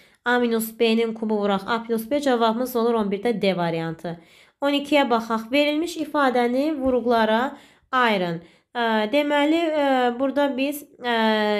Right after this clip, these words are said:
yeddini qarşıya çıxartsaq, yeddini ortaq vuruq kimi qarşıya çıxartsaq, ə, kublar cəmi, ə, düsturunu tətbiq etsək, onda belə olacaq. X minus iki Y,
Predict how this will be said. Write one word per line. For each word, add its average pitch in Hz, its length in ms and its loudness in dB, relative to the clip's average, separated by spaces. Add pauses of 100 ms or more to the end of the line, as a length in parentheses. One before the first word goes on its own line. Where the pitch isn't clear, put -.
(280)
yeddini 262 960 -2
qarşıya 233 560 0
çıxartsaq, 190 720 -2
yeddini 196 480 -2
ortaq 190 460 -4
vuruq 185 240 -4
kimi 175 180 -4
qarşıya 190 380 -2 (100)
çıxartsaq, 254 540 -4 (500)
ə, 220 120 2 (680)
kublar 320 480 2
cəmi, 214 400 0 (320)
ə, 220 140 -8 (100)
düsturunu 202 640 -4 (160)
tətbiq 220 480 0
etsək, 226 500 0
onda 240 240 0
belə 220 240 2
olacaq. 196 560 0
X 247 240 -8
minus 208 320 -4
iki 214 380 -4 (100)
Y, 190 280 2